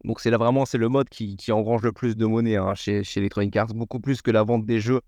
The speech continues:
euh, tout court. Euh, là, tu peux prendre un peu plus le temps, tu peux jouer en ligne, tu peux jouer à des tournois en ligne. Euh,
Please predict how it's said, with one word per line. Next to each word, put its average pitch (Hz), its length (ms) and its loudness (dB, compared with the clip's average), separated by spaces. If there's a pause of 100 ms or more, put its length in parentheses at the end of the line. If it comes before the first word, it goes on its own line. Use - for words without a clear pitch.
(440)
euh, 98 260 2
tout 110 160 -6
court. 147 280 0 (520)
Euh, 110 960 0
là, 127 240 2
tu - 140 -6
peux 123 120 -4
prendre 113 240 0
un 110 40 2
peu 113 120 -6
plus 113 280 -6
le 127 100 2
temps, 120 240 2
tu - 140 -14
peux 123 180 -6
jouer 110 220 0
en 113 100 2
ligne, 117 280 2
tu - 120 -8
peux 107 140 0
jouer 107 160 2
à 110 40 2
des 110 140 0
tournois 120 380 0
en 117 80 2
ligne. 117 320 0 (400)
Euh, 110 240 2